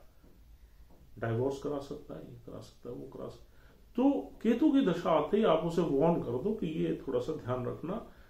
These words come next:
Test वेस्ट कराओ, treatment वगैरह। ये, ये दशा आपकी जो दो महीने की आ रही है, this is more risky। तो these are the predictions। अब एक आदमी आपके पास आता है,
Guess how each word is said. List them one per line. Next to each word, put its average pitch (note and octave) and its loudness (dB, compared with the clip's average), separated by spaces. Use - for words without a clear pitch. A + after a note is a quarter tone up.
Test E3+ -2
वेस्ट E3 0
कराओ, D3 2
treatment D#3 -2
वगैरह। C3+ 2
ये, C#3+ -2
ये D#3+ 2
दशा D3+ 4
आपकी C#3 2
जो C#3 2
दो C#3 2
महीने C3+ 2
की C3 -2
आ B2 4
रही C#3 2
है, F3+ 2
this C#3 2
is D3 -4
more D3 4
risky। A#2+ -2
तो E3+ -6
these A#3+ -2
are G3 2
the F3+ 0
predictions। G3+ -4
अब A3 8
एक C4+ 6
आदमी B3 12
आपके A#3 12
पास A3 12
आता G#3+ 12
है, - 2